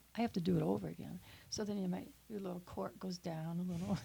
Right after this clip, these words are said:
<laughs> Virginia Woolf talked about her relationship with her, her lesbian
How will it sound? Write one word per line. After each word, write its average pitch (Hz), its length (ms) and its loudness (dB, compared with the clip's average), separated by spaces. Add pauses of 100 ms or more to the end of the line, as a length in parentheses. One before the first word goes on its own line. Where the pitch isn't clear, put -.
<laughs> - 1080 12
Virginia 269 420 10
Woolf 220 280 10
talked 202 320 10
about 185 240 8
her 214 120 6
relationship 196 680 6
with 202 160 6
her, 196 240 8 (120)
her 202 120 6
lesbian 196 680 4